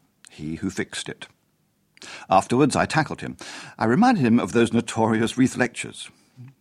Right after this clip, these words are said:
He looked embarrassed that I still remembered them after all this time. I asked him, "Tell me, Fred,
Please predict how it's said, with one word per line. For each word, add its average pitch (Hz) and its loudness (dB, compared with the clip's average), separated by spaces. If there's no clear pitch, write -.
He 123 -8
looked - -10
embarrassed 87 0
that - -10
I 82 -4
still 101 -4
remembered 92 2
them 90 -2
after 92 -2
all 92 -2
this 87 -6
time. 107 0
I 123 2
asked 147 2
him, 113 -2
"Tell - 2
me, 220 6
Fred, 113 2